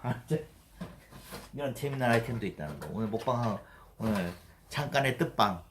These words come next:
그러니까 어저께까지 너무 많은 얘기하고 너무 많은 걸 해갖고 오늘 잠깐 쉬어가는 참에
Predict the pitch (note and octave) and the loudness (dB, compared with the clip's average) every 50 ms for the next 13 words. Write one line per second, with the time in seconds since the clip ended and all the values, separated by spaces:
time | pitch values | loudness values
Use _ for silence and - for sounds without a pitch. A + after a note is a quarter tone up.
0 | _ - - - - - - - G2+ G2 G#2 A#2 A#2+ - - - C#3 B2+ A#2+ A2 | _ -20 -20 -20 -20 -20 -12 -4 0 2 2 2 2 0 0 0 0 2 2 -2
1 | G2+ F#2+ G#2 A#2+ C3+ D#3 E3+ F3+ E3 D#3+ D#3+ D3+ C#3+ C#3 B2+ A#2+ B2 A#2+ A#2 G#2 | -2 0 2 4 6 6 8 8 8 6 6 4 4 2 0 0 0 0 0 0
2 | A#2+ A#2 G#2+ F2+ F2 F#2+ A2+ C#3 D3+ C#3 C3+ C3+ C3+ B2+ B2 B2 A2+ A2 G#2+ F#2+ | -2 -4 -4 -4 -4 -4 -4 -2 0 0 0 0 0 -2 -2 -2 -2 -4 -4 -6
3 | - G2+ F#2+ G2+ G2+ G2 F2+ - G#2+ G#2 G#2 - - - A#2 A#2 A2 - - C#3+ | -6 -4 -4 -4 -4 -4 -6 -8 -10 -10 -10 -12 -10 -6 -6 -6 -4 -4 -4 -2
4 | C3+ C3 B2 B2 A2 G#2+ G2 - - G2+ G2 G2 F#2+ | -2 -2 0 -2 -2 -2 -4 -8 -8 -6 -6 -6 -6